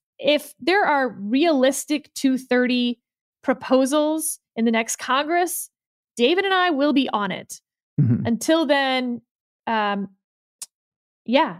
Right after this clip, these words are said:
Speaker 1: I mean, these lawsuits will be interesting to watch, but I think, as David has suggested, the outcome is pretty foregone.
Speaker 2: And one other, one other thing real quick, and then we'll, we'll move to the speech and debate clause, which I cannot wait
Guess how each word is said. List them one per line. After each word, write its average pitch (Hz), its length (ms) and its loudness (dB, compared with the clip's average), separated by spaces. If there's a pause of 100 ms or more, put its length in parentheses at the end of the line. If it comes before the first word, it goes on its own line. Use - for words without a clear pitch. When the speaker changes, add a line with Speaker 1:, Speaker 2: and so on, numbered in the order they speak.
Speaker 1:
I 208 120 -4
mean, 214 300 -2 (100)
these 233 200 0
lawsuits 226 560 -2
will 233 140 0
be 220 140 -4
interesting 285 540 -4
to 339 100 -2
watch, 320 360 0
but 214 140 -2
I 208 160 -2 (120)
think, 285 220 0
as 226 240 0
David 220 300 0
has 202 240 -6
suggested, 349 880 -2 (100)
the 220 160 -2
outcome 220 380 -2
is 196 120 -6
pretty 214 280 -6
foregone. - 520 -12 (920)
Speaker 2:
And 180 140 6
one 175 140 6
other, 135 220 2
one 156 280 0
other 123 200 2
thing 107 220 -2
real 104 120 -2
quick, - 300 -4
and 98 100 -2
then 104 140 0
we'll, 98 280 -2
we'll 98 340 -2
move 107 220 2
to 107 100 -4
the 92 100 -8
speech - 280 -6
and 101 60 -2
debate 95 300 -2
clause, 90 380 -2
which - 140 -2
I 113 60 0
cannot 135 580 4
wait 117 460 2